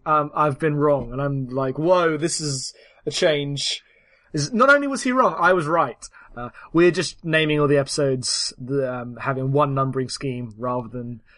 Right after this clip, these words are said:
having seventeen different numbering schemes for whether we do a certain thing or not.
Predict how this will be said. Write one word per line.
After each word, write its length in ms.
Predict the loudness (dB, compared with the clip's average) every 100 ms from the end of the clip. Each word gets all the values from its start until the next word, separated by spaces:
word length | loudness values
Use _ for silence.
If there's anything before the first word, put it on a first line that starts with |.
| _
having 260 | -12 -10 -6
seventeen 500 | -6 -6 -10 -12 -10
different 280 | -12 -12 -14
numbering 240 | -12 -12
schemes 360 | -12 -12 -12 -12
for 60 |
whether 260 | -8 -8 -8
we 120 | -10
do 200 | -6 -6
a 60 | -6
certain 360 | -8 -8 -10 -14
thing 220 | -12 -10
or 140 | -10
not. 340 | -10 -12 -14